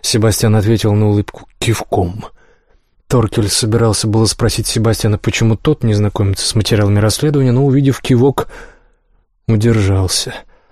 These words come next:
Он заметил, как Урсула, встретившись взглядом с Себастьяном, откинулась на спинку стула с улыбкой, ставшей несколько шире.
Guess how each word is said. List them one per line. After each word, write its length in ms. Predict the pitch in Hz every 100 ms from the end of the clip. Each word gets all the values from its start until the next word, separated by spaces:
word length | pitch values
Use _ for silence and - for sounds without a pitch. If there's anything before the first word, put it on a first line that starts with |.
| _ _ -
Он 180 | 117
заметил, 540 | 107 127 127 101 - 92
как 340 | 107 - -
Урсула, 480 | 131 104 - 127 113
встретившись 580 | - 117 101 101 - 101
взглядом 360 | 107 101 101
с 60 | 101
Себастьяном, 580 | - 110 110 - 104 101
откинулась 460 | - 110 107 95
на 80 | 104
спинку 340 | - 107 101 107
стула 320 | - 127 107
с 160 | -
улыбкой, 400 | 107 104 120 -
ставшей 420 | 131 - 107 - 107
несколько 460 | 107 - 110 -
шире. 640 | - - 101 95 - -